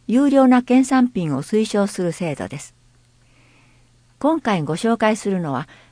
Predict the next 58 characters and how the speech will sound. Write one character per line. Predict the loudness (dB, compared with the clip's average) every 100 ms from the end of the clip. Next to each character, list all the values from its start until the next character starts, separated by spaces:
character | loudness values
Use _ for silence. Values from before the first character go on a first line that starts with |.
| _
株 | -6 -2 -2
式 | -4 -2 0
会 | 0 -2
社 | -6 -8 -10 _ _ _
ケ | 2 4 4
ー | 4
ア | 2
イ | 0 -2
エ |
ム | -2 -6 -4
提 | -2 0
供 | 0 -2
の | -2 -6 -8 -20 -20 _ -4
紀 | -2
州 | 0 0 0
備 | 2 0
長 | 0 -2 -2
炭、 | -6 -8 -10 _ _ _ -4
木 | -4 -4 -4
作 | -4 0 0
液 | 0 -2
を | -6
使 | -6 -8
っ | -8 -6
た | -6 -6 _ 0
入 | 4 6
浴 | 4 0
剤、 | -6 -8 -10 _ _ _
モ | 0 2
ダ | 2 -2
ー |
で | -10
す。 | -16 -18 _ _ _ _ _ _ _ _ _ _ _ _ 0
森 | 2 4
林 | 4 4
浴 | 2 0
の | -2 0
よ | 0
う | -2
な | -6
香 | -4 -4
り | -4 -4
で | -4 -6 -8
弱 | -4 -4 -4
酸 | 0 0 2
性 | 0 2
浴 | 0 -2 -4
を | -6 -4
楽 | -2 0
し | 0
む | -2
こ | -4
と | -6
が | -6
で | -8
き | -8
ま | -8
す。 | -10